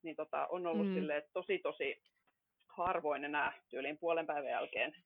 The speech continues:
Speaker 1: tai yhden jälkeen vaikka enää juon mitään kofeiinipitoista. Et sen mä oon kyllä kans huomannut, ja asiakkaitten kanssa muutamat on kans kokenut saman, että vaikka tuntuisikin alussa, että tota,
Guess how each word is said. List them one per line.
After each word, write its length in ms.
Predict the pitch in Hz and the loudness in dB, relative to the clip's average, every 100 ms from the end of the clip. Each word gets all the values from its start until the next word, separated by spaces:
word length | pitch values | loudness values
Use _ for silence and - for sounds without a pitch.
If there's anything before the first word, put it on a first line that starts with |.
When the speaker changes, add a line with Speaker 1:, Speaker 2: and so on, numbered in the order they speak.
| _ | _
Speaker 1:
tai 120 | 139 143 | -6 -6
yhden 360 | 160 - 165 | -6 -4 0
jälkeen 360 | 151 - 156 147 | 0 0 2 0
vaikka 360 | 139 - - - _ _ _ _ _ _ _ _ _ _ - | 0 -2 -4 -4 _ _ _ _ _ _ _ _ _ _ -4
enää 280 | 240 262 190 | 0 2 2
juon 280 | 202 190 | 2 0
mitään 280 | 151 151 156 | 0 -2 -2
kofeiinipitoista. 920 | 156 156 160 139 143 143 143 - 135 - - - | -2 2 2 2 -4 -4 -4 -2 -6 -6 -16 -16
Et 60 | - | -8
sen 140 | 190 | -6
mä 60 | 156 | -4
oon 120 | 151 | -4
kyllä 140 | 156 | -6
kans 200 | 156 151 | -6 -8
huomannut, 420 | 170 156 156 151 | -6 -6 -6 -4
ja 140 | 147 151 - 214 | -2 -2 -2 -6
asiakkaitten 600 | 220 240 - 160 - - | 0 0 0 -4 -4 -4
kanssa 280 | 175 175 | -4 -4
muutamat 400 | 196 185 151 156 _ _ _ _ | -8 -4 -4 -4 _ _ _ _
on 140 | 185 175 | -8 -2
kans 180 | 226 - | -2 -2
kokenut 380 | 165 165 143 - | -4 -4 -6 -6
saman, 280 | - 151 135 | -4 -2 -4
että 120 | - | -6
vaikka 260 | 151 160 | -8 -8
tuntuisikin 520 | - 180 - 151 - 135 | -10 -8 -6 -8 -6 -6
alussa, 440 | 151 - - - | -6 -8 -8 -10
että 120 | - _ | -12 _
tota, 280 | - 117 | -4 -4